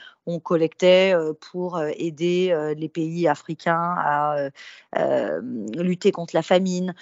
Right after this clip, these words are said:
ou à lutter contre des maladies. Et puis aujourd'hui, euh, tous les secteurs en France quasiment sont, sont concernés, que ce soit les, les secteurs sociaux dans la protection de l'enfance,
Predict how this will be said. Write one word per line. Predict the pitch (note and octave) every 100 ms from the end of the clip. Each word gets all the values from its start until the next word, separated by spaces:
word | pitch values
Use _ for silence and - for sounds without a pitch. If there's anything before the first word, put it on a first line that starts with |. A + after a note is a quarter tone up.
| - -
ou | G3 F3+
à | D#3+
lutter | E3+ - G3
contre | F3 D#3+ - E3+ E3
des | D#3+
maladies. | D#3+ E3 F3 D3 D#3 - -
Et | D#3 D#3
puis | - F#3 F3+
aujourd'hui, | E3 E3+ E3 E3 G#3 A3 A3+
euh, | F3 D#3 D#3
tous | D#3 -
les | G#3+ G3
secteurs | G3 - G#3 F#3
en | E3+
France | - G3 -
quasiment | F3+ D#3+ E3+ F3+
sont, | F#3 - D#3 D3
sont | - F3
concernés, | F#3 - F3 E3 G3 A3
que | -
ce |
soit | D#3+ F3+ E3
les, | D#3 - - - -
les |
secteurs | F3 E3 - D#3+
sociaux | - G3 - A3 A3+
dans | G3+ E3+
la | D#3+
protection | E3 D#3+ - D3+
de | C#3+
l'enfance, | F3 - A3+ A#3 -